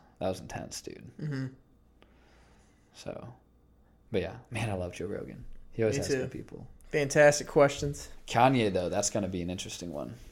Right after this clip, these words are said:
Speaker 2: Yeah.
Speaker 1: Having Kanye on there.
Speaker 2: Joe Rogan fit Kanye's criteria. He said, "I want a member of the media who isn't biased either way.
Speaker 1: There you
Speaker 2: I
Speaker 1: go.
Speaker 2: just wanna talk about openly with mental health with someone."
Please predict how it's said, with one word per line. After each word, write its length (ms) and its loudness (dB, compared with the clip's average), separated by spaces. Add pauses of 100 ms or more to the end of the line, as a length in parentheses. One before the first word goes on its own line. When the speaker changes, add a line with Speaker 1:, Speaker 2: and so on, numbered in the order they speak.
(220)
Speaker 2:
Yeah. 240 -2 (140)
Speaker 1:
Having 200 -8
Kanye 400 -8
on 120 -12
there. 200 -12 (1200)
Speaker 2:
Joe 200 8
Rogan 280 8
fit 240 4
Kanye's 600 4 (100)
criteria. 640 6
He 60 0
said, 320 2
"I 100 4
want 160 4
a 40 0
member 280 2
of 80 -2
the 60 -4
media 500 4
who 440 0 (420)
isn't 260 -4
biased 420 2
either 160 0
way. 420 4 (1040)
Speaker 1:
There 100 -6
you 60 -4
Speaker 2:
I 40 -8
Speaker 1:
go. 80 4
Speaker 2:
just 120 2
wanna 140 0
talk 240 2
about 240 2
openly 340 0
with 80 2
mental 300 -2
health 260 4
with 80 -4
someone." 380 -6